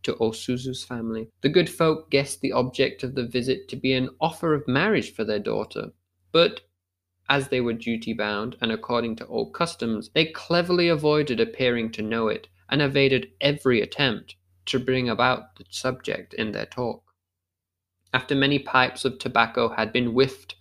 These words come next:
and many cups of tea sipped, they at length admitted that Osuzu was not as yet betrothed, but they were in no hurry. There was plenty of time, and her pretty face and cleverness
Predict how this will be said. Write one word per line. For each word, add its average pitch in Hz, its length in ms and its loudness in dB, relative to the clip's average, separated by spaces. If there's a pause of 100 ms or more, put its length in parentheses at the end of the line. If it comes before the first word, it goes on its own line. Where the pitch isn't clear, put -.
(280)
and 131 220 2
many 196 200 4
cups - 320 -2
of 180 160 -2
tea 180 220 -2
sipped, - 560 -4 (160)
they 156 440 4
at 131 180 4
length 123 360 0 (140)
admitted 139 560 -2
that 131 200 0
Osuzu 170 600 -2
was 120 220 -4
not 156 340 -2
as 131 240 -2
yet 147 220 0
betrothed, 113 680 -4 (200)
but 143 180 2
they 147 120 2
were 135 180 4
in 127 160 0
no 127 200 2
hurry. 113 520 -2 (420)
There 147 100 4
was 156 140 2
plenty 196 480 0
of 113 100 -2
time, 123 560 -2
and 151 120 0
her 165 120 2
pretty 202 420 2
face 156 340 0
and 120 160 -2
cleverness 139 640 0